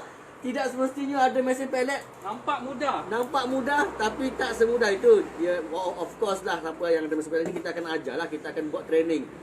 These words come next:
Speaker 1: Siapa yang ambil mesin pellet kita, kita akan ada satu sesi latihan. Macam mana nak handle mesin pellet ni, macam mana nak setting dia, macam mana formulation dia, semua detail tu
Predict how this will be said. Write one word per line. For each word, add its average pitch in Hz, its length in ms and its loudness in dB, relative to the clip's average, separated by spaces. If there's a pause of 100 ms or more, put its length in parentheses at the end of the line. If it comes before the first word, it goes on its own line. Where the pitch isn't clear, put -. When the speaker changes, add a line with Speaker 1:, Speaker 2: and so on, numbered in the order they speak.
(280)
Speaker 1:
Siapa 147 160 -4
yang 170 200 0
ambil - 80 -6 (120)
mesin - 80 -6
pellet 170 240 -2
kita, 196 80 -2
kita 180 160 -6
akan 170 240 -4
ada 170 80 2
satu 165 320 -2
sesi 190 320 -4
latihan. 185 480 0 (400)
Macam 170 160 -6
mana 196 160 -4
nak 170 160 -6
handle 196 240 2
mesin 196 240 2
pellet 196 240 -2
ni, 190 140 2 (340)
macam 156 240 -4
mana 202 160 0
nak 196 80 -6
setting 208 400 0
dia, 208 320 6
macam 156 320 -4
mana 196 80 -2
formulation 202 560 0
dia, 214 80 6
semua 240 480 0
detail 247 320 2
tu 269 40 -4